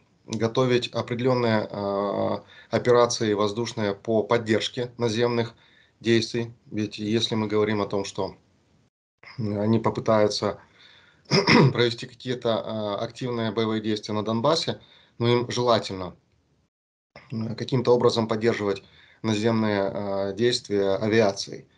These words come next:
У них это иногда получается, но, э, в значительной степени нет, потому что украинцы, э, и на переднем крае, естественно, имеют свое П В О, в основном это П З Р К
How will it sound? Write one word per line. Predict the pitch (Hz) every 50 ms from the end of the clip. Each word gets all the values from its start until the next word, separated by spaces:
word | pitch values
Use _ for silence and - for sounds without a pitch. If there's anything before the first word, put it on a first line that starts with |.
| _ _ _ _ _ -
У | 117 117
них | 120 131 127 -
это | 117 - 113
иногда | - - 120 120 123 123 113 120 117
получается, | 113 113 110 117 113 - - 160 160 160 - 127 113
но, | 107 113 110 107 101 - 104 104 101 101 101 98 98 101 107 113 -
э, | 120
в | 104
значительной | 107 117 113 - - 117 110 104
степени | - - 117 107 - 104 104 107
нет, | 113 131 131 131
потому | - 98 - 95 101 98
что | 98 - - 95 87 - - - - - - _ _ -
украинцы, | 104 101 - 104 113 113 113 110 107 110 - - 113 107 104 101 101 101
э, | - - 101 98 95 95 95 95 -
и | 113 110 107
на | 104 104 107 107
переднем | 101 - 120 110 107 104 101 98
крае, | - 113 117 113 107
естественно, | 92 - - 113 104 - 104 98 98 98
имеют | 98 101 98 95 92
свое | - 98 95 95 92
П | 90 - 107
В | 113 131
О, | 151 170 170 170 - - _ - - - - - _ -
в | -
основном | 98 - - 110 107 101
это | 107
П | 104 - 104
З | 90 98
Р | 104 101 104
К | - 143 156 160